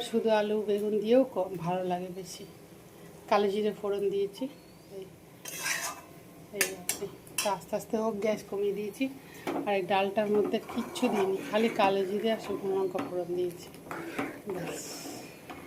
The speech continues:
খুব টেস্ট হয় খেতে, এরম ডাল হলে আমার খুব ভালো লাগে, একটু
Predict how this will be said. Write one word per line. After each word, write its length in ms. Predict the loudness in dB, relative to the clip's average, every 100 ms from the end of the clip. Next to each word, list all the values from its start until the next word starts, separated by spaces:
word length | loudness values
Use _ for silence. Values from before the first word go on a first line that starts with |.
| -14 0
খুব 100 | 0 4
টেস্ট 240 | 4 4 2
হয় 180 | 0 2
খেতে, 280 | 0 0 -4 -6 -8 -6 -8 -10 -10 -10 0
এরম 320 | 6 8 10
ডাল 160 | 12 12 10
হলে 140 | 8
আমার 200 | 8 6 2
খুব 140 | 0 -2
ভালো 200 | -2 0
লাগে, 180 | 0 -2
একটু 180 | -2